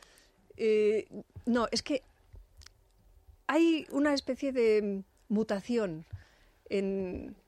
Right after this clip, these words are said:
en grupos nuevos que tienen componentes que no son solo de derechas o solo populistas. Eh, es un fenómeno, mm, muy diverso.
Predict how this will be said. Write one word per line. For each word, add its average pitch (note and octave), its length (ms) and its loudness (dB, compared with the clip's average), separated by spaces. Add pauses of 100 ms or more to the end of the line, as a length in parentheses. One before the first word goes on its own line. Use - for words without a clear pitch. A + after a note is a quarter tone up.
(400)
en G3 160 2
grupos C#4 380 -2
nuevos C4+ 480 0
que - 220 -4
tienen C4 300 -2
componentes B3 720 0
que G3+ 120 -2
no A#3+ 140 -2
son A3+ 280 -4
solo G3+ 380 2
de E3+ 140 -2
derechas F3+ 500 -2
o E3+ 80 -8
solo G#3+ 320 -2
populistas. F#3 760 -4 (640)
Eh, - 340 -6
es C4 180 0
un D4 160 2
fenómeno, B3 880 -2 (1120)
mm, F2+ 460 -12 (220)
muy B3 220 0
diverso. F#3 540 -4